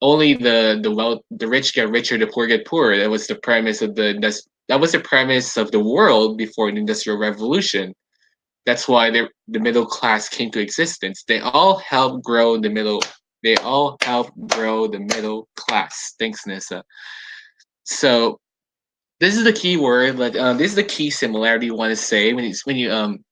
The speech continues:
so key word, like, like, governments guide the economic, like, guide, guide, guide. Guide means they're helping, helping something pr-, to prosper. Nissan's fire. <laughs> Okay. Mass migration. So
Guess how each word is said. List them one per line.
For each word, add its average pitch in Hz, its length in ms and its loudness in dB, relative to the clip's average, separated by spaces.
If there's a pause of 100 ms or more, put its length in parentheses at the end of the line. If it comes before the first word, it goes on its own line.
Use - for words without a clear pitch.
(320)
so 139 220 2
key 175 260 0
word, 139 280 4
like, 120 180 -2 (100)
like, 113 220 -4
governments 156 500 2 (160)
guide 113 500 2
the 104 60 -6
economic, 107 400 -6
like, 98 180 -10 (100)
guide, 110 440 2
guide, 101 400 0
guide. 98 420 0 (180)
Guide 143 320 2
means 135 220 -6
they're 117 100 -4
helping, 110 380 -8 (240)
helping 117 400 -4
something 113 600 -6
pr-, - 240 -20
to 110 100 -6
prosper. 107 720 -2 (520)
Nissan's 113 600 -4 (100)
fire. 95 280 -2 (160)
<laughs> 147 120 -4 (680)
Okay. 120 440 0 (1200)
Mass 208 260 4
migration. 120 680 0
So 120 800 0